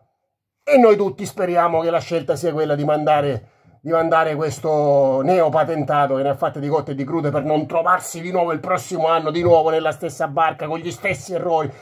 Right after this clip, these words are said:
con le stesse cazzate. Cioè, ragazzi, il giudizio deve essere sulla stagione, non può una partita decidere se confermare o no un allenatore. Spero che non, spero vivamente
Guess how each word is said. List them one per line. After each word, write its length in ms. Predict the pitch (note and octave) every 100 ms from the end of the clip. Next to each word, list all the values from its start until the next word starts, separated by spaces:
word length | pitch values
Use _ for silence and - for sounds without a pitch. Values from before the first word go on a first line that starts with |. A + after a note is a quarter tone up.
| -
con 160 | B3
le 120 | G#3 G3
stesse 360 | - - E3+
cazzate. 580 | D3 C#3 A#3+ G#3+ C3 A2+ _ _ _ _ _ _ _ _ _ _ _ _ -
Cioè, 380 | D4 C#4+ G#3+ -
ragazzi, 540 | G3 C4 C#4+ - -
il 40 | D#3+
giudizio 420 | G#3 E4 D4 E3
deve 260 | D3 F3 A3+
essere 360 | - D#3+ D3
sulla 240 | B2+ D3+ D#3+
stagione, 580 | - D3 B2 A3+ E3+
non 320 | D3 G3+ F#3 -
può 400 | E4 F4 - _ _ _ _
una 280 | A3 A#3 F#3
partita 760 | F3+ D#3 - G#3+ F3 D3+ A#2 _ _ _ _ _
decidere 680 | D#3 A3 G#3 G#3 F3 F3 E3+
se 120 | F#3
confermare 480 | F3 E3+ F3 F3 E3+
o 40 |
no 120 | F3
un 80 | E3+
allenatore. 540 | D#3 D#3+ D3+ D3 C3
Spero 580 | A#2+ - - F#4+ F4+ D4+
che 140 | B3+ A#3+
non, 180 | A3+ -
spero 580 | - - C4+ C#4+ A#3+ G#3
vivamente 800 | G3 E3 D3 F3 D3+ E3+ C3+